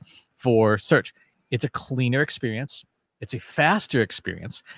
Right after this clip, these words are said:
And it is, you get to your answers fast with fewer ads, less clicking around. It's, it's like, it's the difference between D I Y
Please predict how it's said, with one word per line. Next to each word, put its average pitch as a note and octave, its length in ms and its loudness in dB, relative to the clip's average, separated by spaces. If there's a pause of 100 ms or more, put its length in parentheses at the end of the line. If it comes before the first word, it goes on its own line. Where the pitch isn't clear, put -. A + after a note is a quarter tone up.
And A2+ 140 -2
it A2 100 -4
is, A#2+ 320 0
you B2 280 -4
get C#3+ 300 2
to F3+ 120 0
your C#3 260 0
answers B2 360 -4
fast C3 340 0
with G#2+ 140 -2
fewer D3+ 320 0
ads, A#2 320 0
less B2 180 4
clicking A#2+ 400 -10
around. G2 380 -2 (580)
It's, - 260 0 (580)
it's E3+ 220 2
like, E3 180 6 (460)
it's - 240 4
the G#3 80 2
difference C#4 300 2
between G#3+ 200 4
D F3 200 4
I F3 120 10
Y D3+ 400 8